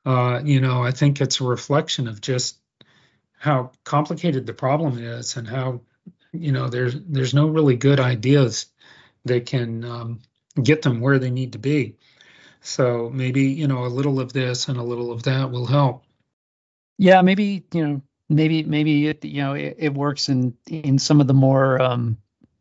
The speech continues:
Speaker 2: you know, uh, the countries that we're more aligned with and, you know, that we can, you know, rely on, uh, you know, maybe, you know, maybe, you know, something like, you know, you, you send the, you,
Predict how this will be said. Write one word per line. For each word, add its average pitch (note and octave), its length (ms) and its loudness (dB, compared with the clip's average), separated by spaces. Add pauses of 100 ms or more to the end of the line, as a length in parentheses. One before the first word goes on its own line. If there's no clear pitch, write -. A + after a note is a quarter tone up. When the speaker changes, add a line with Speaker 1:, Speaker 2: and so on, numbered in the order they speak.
(140)
Speaker 2:
you C#3+ 160 2
know, C3+ 260 -4
uh, - 360 -14 (220)
the D#3+ 80 -10
countries D3 400 4
that C#3+ 120 4
we're C#3+ 160 2
more C3+ 340 4
aligned C3 460 2
with B2+ 360 -4
and, C3 220 -2
you C#3 160 -2
know, C3+ 100 -4
that C3 180 -4
we C3 100 -4
can, C3+ 440 4 (160)
you D3 200 -4
know, C3 120 -4
rely B2+ 480 0
on, C3 440 -2 (500)
uh, B2+ 200 -2
you C3 100 -2
know, B2 120 -2
maybe, B2+ 460 -4
you C3+ 180 -6
know, A#2+ 140 -8 (180)
maybe, C#3 400 2
you C3+ 520 -4
know, B2+ 220 -8 (120)
something C3 300 -2
like, B2 320 -2
you D3 120 -4
know, B2+ 260 -4
you, C3 220 -8 (120)
you D3 140 -8
send B2+ 360 4
the, C3+ 200 0
you, D#3+ 200 -6